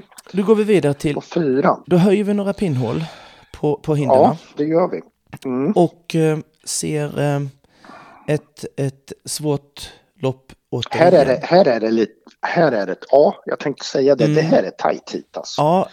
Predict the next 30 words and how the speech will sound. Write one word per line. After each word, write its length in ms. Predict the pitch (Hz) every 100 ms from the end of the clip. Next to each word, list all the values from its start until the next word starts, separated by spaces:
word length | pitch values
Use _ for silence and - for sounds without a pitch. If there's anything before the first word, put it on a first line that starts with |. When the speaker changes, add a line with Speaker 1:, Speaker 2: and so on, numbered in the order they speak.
| -
Speaker 1:
det 140 | 180 -
är 180 | 151 110
det. 160 | 110 127 - - - - _ 151
Ehm, 300 | 151 160 165 _ _ - -
jag 320 | 143 190 202 - _
kan 120 | - 196
Speaker 2:
Vi 40 |
har 60 | 156
Speaker 1:
väl 80 | 160
s- 100 | 143
Speaker 2:
Joel 460 | 165 185 202 123
där 160 | 120 110
som 200 | - 123
vi 180 | 123 131
har 300 | 120 123 117 117
hyllat 220 | - 160
Speaker 1:
Mm, 100 | 170
Speaker 2:
här 80 | 190 - - 170
på 60 |
Speaker 1:
absolut. 280 | - 170 147
Speaker 2:
slutet. 220 | - 73
Speaker 1:
Och 260 | 160 156 -
han 280 | - 165 123
är 40 | 170
Speaker 2:
Ja. 60 |
Speaker 1:
den 80 | 160
första 340 | - 151 -
jag 140 | 131 131
plittar 280 | 143 - 135
ner. 260 | 151 -